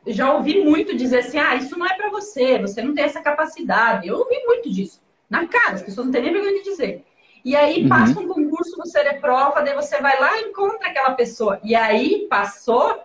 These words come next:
Speaker 1: meu Deus, nesse momento, a vontade de usar o réu primário é grande, viu? Dizer, "Ah, não, eu não vou aguentar, não." E aí passa o segundo concurso e tu tá lá naquele bloqueio,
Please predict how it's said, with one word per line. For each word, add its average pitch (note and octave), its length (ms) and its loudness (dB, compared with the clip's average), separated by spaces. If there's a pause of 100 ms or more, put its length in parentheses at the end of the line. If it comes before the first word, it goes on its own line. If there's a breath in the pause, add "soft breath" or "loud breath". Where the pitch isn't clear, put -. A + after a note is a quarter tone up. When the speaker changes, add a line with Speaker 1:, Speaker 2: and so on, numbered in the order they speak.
Speaker 1:
meu G3+ 460 2
Deus, G3 340 0
nesse A#3+ 380 -2
momento, G#3+ 720 0 (280 soft breath)
a F#3+ 140 0
vontade A3+ 540 2
de A#3+ 120 -2
usar G#3+ 360 2
o G#3 120 4
réu G#3+ 280 4
primário G3+ 440 0
é G#3 80 -4
grande, A#3 380 0
viu? G3 220 -2
Dizer, F#3+ 340 -4
"Ah, F#3+ 260 2
não, F#3 300 0
eu F#3 140 -6
não F#3 100 -6
vou E3 80 -12
aguentar, G#3 320 -4
não." B3+ 140 -4 (280 soft breath)
E C#4 80 -2
aí F#4 300 2
passa G4 300 0
o - 20 -2
segundo B4+ 500 2
concurso G4 480 0
e G4 80 4
tu G4 120 -4
tá E4+ 100 0
lá D#4+ 200 4
naquele F#4 380 -6
bloqueio, E4 960 -2